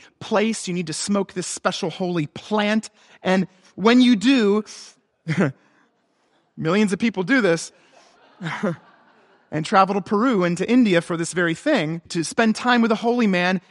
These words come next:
And when you do, you will have this enlightening spiritual experience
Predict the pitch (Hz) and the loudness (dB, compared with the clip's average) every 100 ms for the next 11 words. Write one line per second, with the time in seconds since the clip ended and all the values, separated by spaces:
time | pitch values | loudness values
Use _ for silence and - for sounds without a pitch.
0 | - 180 202 240 247 233 220 285 202 196 | -4 2 4 6 6 4 2 2 2 0
1 | - - 175 226 233 202 - 233 185 202 | -4 -14 -4 -2 0 -2 -2 -2 0 -4
2 | - 190 175 185 226 233 226 220 208 - | -4 -6 -6 -2 -2 0 0 2 0 -4
3 | - 220 202 202 190 - - - 254 220 | -4 -4 -4 -8 -8 -10 -10 -4 0 0
4 | 147 147 - | 0 -4 -8